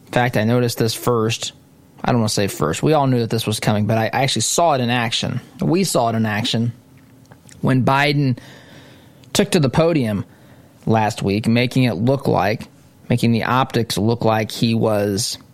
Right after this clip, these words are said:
commander-in-chief, taking control during, uh, during this coronavirus outbreak, ep-, epidemic problem that we're facing here.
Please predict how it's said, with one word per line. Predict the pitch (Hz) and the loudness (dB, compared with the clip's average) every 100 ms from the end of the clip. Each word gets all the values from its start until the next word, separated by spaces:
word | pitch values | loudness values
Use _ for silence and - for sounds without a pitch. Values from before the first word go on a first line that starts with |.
| - | -2
commander-in-chief, | - 123 123 120 117 110 110 - 98 104 | 0 2 2 2 0 0 -2 -2 -2 -2
taking | - 117 117 117 | 0 2 2 2
control | 117 107 - 135 120 113 131 - - - - - - - - - - - - - | 2 0 0 2 2 0 -2 -6 -18 -20 -20 -20 -20 -20 -20 -20 -20 -20 -14 -2
during, | 127 123 123 120 120 - - - - - - - - | 2 2 2 0 -2 -8 -20 -20 -20 -20 -20 -14 -6
uh, | - | -2
during | 104 120 127 120 | 0 2 2 2
this | 113 110 - - - - - | 0 -2 -2 -6 -10 -14 -2
coronavirus | 123 131 135 123 123 117 117 117 - - - - - - | 2 4 4 4 2 2 0 -2 -4 -8 -16 -20 -20 0
outbreak, | 127 143 117 117 123 123 | 2 2 2 2 0 0
ep-, | 120 123 | -2 0
epidemic | 127 123 113 123 127 127 | -2 0 0 2 0 0
problem | - 123 123 117 | 2 2 2 0
that | 98 | -2
we're | 107 | -4
facing | - 113 107 101 104 | -2 -2 0 -2 -2
here. | 95 87 | -2 -2